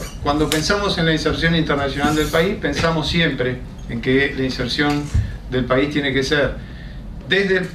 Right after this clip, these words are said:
posicionamiento regional hacia el conjunto, hacia el resto del mundo. O sea, el Uruguay tiene que tener una política que le permita combinar su, eh,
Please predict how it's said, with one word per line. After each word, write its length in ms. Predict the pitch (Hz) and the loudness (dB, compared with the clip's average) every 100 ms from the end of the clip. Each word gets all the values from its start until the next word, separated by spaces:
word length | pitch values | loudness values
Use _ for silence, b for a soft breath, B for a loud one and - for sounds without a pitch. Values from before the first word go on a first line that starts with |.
| - - | -8 -4
posicionamiento 760 | 151 - 131 147 143 151 156 170 | -2 -2 0 0 2 0 2 2
regional 520 | 170 160 151 170 - | 2 2 2 2 2
hacia 480 | 156 160 165 165 156 156 - - - | 2 2 2 2 2 -2 -10 -12 -4
el 140 | 127 | -2
conjunto, 540 | 120 127 127 131 123 92 | 2 0 2 2 2 2
hacia 260 | 139 135 139 | 0 2 2
el 60 | |
resto 320 | 135 131 131 120 | 4 2 2 2
del 100 | 110 | 2
mundo. 340 | 107 98 95 - - | -2 -4 -8 -10 -8
O 40 | |
sea, 320 | - 120 120 | 0 2 2
el 120 | 120 123 | 2 2
Uruguay 240 | 127 147 | 4 4
tiene 220 | 147 151 | 4 2
que 80 | 131 | 2
tener 320 | 123 127 147 | 2 2 4
una 240 | 151 143 131 | 4 2 2
política 680 | 123 139 147 151 151 147 B B B | 2 2 2 2 2 0 B B B
que 120 | - 131 | 0 2
le 180 | 131 131 | 2 2
permita 480 | 131 147 151 143 | 4 4 4 2
combinar 600 | 131 131 135 143 147 127 - - B B B B B - | 4 4 4 6 4 2 -4 -12 B B B B B -10
su, 1120 | - - 135 131 131 127 123 123 120 120 127 | -4 2 4 6 6 6 4 2 2 0 -2
eh, 440 | 127 123 120 117 | 0 2 2 2